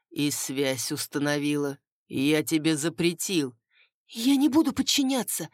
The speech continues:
выдохнула она, сжав ладони в кулаки, и тут же со вскриком рухнула на пол от хлёсткой пощёчины. "Тогда дарю тебе свободу", хмыкнул он, приблизившись к ней,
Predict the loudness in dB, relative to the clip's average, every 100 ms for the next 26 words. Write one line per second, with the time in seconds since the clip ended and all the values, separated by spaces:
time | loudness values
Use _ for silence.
0 | -18 _ -6 -2 -2 -2 -2 0 0 0
1 | -2 -2 -2 0 0 2 2 0 -2 -2
2 | -2 -6 -10 -12 _ _ -16 -8 -6 -4
3 | -4 -4 -4 -6 -4 -4 -2 -2 -2 -2
4 | 0 2 4 2 0 -2 -6 -6 -8 -6
5 | -2 -2 -2 -6 -4 -2 -2 -2 -4 -6
6 | -8 -16 _ _ _ _ _ _ _ _
7 | -4 -2 0 0 2 2 2 4 4 2
8 | 0 0 -2 -2 -2 -2 0 -2 -4 -6
9 | -16 -18 _ _ _ -6 -4 -4 -2 -2
10 | -2 -2 -2 -4 -2 -4 -2 -4 -4 -6
11 | -4 -2 -4